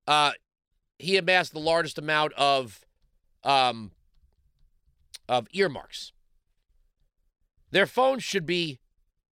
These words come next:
melting down. But they're, you know, they're gonna pass this. I mean, I think we know that they are. I mean, they're, they're not gonna say, "Hey, wait a second. Uh,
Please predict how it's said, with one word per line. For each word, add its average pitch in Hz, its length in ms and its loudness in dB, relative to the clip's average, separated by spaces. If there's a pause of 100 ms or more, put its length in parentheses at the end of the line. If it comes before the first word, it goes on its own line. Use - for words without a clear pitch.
melting 160 460 0
down. 120 260 -8 (1120)
But 262 140 0
they're, 254 280 2
you 214 100 -8
know, 233 180 -2 (140)
they're 190 140 -2
gonna 240 160 2
pass 143 300 -2
this. - 320 -8 (320)
I 147 120 0
mean, 160 120 -2
I 151 80 2
think 147 220 -8
we 170 140 -4
know 127 380 0
that 127 180 -4
they 143 180 0
are. 110 300 -2
I 117 80 -6
mean, 127 220 -4
they're, 143 180 0
they're 143 280 -2
not 170 200 0
gonna 160 160 -6
say, 147 200 -4
"Hey, 156 200 -4
wait 135 240 -4
a - 20 -6
second. 98 460 -12
Uh, 101 720 -8